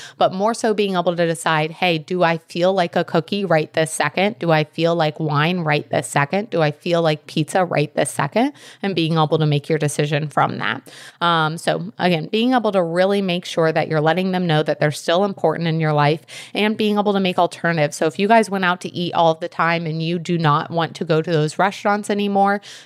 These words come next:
being able to say, "Hey, I'm gonna make dinner for us. Come over and we'll chat and hang out." Um, or not making a big deal about alcohol if everyone's drinking and you still wanna be social in that situation.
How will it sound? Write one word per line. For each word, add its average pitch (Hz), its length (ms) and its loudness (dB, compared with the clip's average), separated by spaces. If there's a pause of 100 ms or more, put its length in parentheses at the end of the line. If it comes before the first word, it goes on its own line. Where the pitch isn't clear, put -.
being 208 180 0
able 180 220 2
to 175 60 0
say, 180 200 2
"Hey, 196 180 -2
I'm 254 140 2
gonna 226 160 2
make 214 260 0
dinner 240 280 2
for - 180 -2
us. 156 220 0
Come - 180 -4
over 202 300 2
and 196 100 0
we'll 185 140 0
chat 190 420 -2
and 180 160 -6
hang 180 240 -2
out." 196 380 0 (260)
Um, 165 440 0
or 190 280 2
not 160 260 -2
making 160 360 0
a 160 40 4
big 160 200 0
deal 208 200 0
about 190 260 2
alcohol 180 420 2
if - 80 -4
everyone's 160 420 0
drinking 175 420 -2
and 165 160 0
you 147 100 2
still 160 280 2
wanna 156 200 0
be 147 140 -2
social 185 500 0
in 185 100 -2
that 170 180 -4
situation. 220 840 0